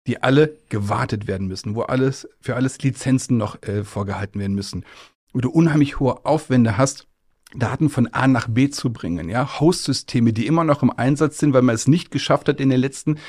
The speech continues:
zwanzig Jahren die entsprechend in die moderne Welt, was auch immer das auch sein mag, zu migrieren an diesen Stellen. Wenn du das jetzt konsolidierst an einer Stelle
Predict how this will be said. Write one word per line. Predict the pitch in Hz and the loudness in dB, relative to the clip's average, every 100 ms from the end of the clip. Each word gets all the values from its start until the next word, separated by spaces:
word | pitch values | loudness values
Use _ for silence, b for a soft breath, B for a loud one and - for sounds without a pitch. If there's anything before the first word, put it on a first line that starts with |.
| B B | B B
zwanzig | - 139 143 135 | -2 -2 0 -2
Jahren | 123 135 135 | 0 2 2
die | 113 135 | 4 2
entsprechend | 117 - - 139 - 139 | 2 -4 -2 -2 -2 -4
in | - | -4
die | 120 | -2
moderne | 117 117 104 123 127 117 | 0 0 2 2 2 2
Welt, | 117 127 - | 0 -2 -4
was | 110 | -10
auch | 104 | -6
immer | 120 127 | -2 0
das | 110 107 | 0 -4
auch | 110 | -4
sein | 117 120 | -2 0
mag, | 123 - B | -2 -4 B
zu | - - | -6 2
migrieren | 117 110 - 123 120 - | 4 4 0 -2 -2 -4
an | 87 | -10
diesen | 92 - | -12 -14
Stellen. | - - - - B B B _ _ - | -16 -14 -14 -16 B B B _ _ -4
Wenn | 113 | 0
du | 113 | 2
das | 131 202 - | 2 0 -2
jetzt | 151 - | -2 -4
konsolidierst | - 143 151 156 147 123 135 95 | -4 0 2 4 2 2 -2 -4
an | 95 | -8
einer | 120 143 151 | -4 -4 -4
Stelle | - 113 98 | -4 -6 -6